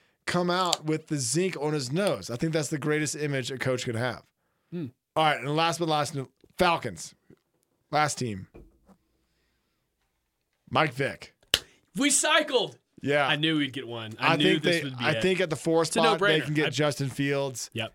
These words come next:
Speaker 1: And Mike Vick and Justin Fields can make some magic
Speaker 2: Okay,
Speaker 1: happen.
Speaker 2: okay. I put no-brainer. Um, that's great that you put that,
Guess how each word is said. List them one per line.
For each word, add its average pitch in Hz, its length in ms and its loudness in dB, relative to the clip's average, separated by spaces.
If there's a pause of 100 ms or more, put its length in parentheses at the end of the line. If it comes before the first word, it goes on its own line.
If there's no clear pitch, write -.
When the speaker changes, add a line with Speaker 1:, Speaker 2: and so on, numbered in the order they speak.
Speaker 1:
And 127 140 -2
Mike 139 240 2
Vick 127 240 -2
and 117 80 -6
Justin 117 280 -2
Fields 117 240 -2
can 110 100 -4
make 104 140 -2
some 101 100 -6
magic 85 300 -4
Speaker 2:
Okay, 226 160 0
Speaker 1:
happen. 277 140 -6 (160)
Speaker 2:
okay. 196 200 -10 (300)
I 131 100 -4
put 151 180 2
no-brainer. 151 640 2 (220)
Um, 117 300 -8
that's 117 200 -8
great 120 280 -2
that 127 60 -8
you 120 100 -4
put 113 200 -6
that, 110 180 -6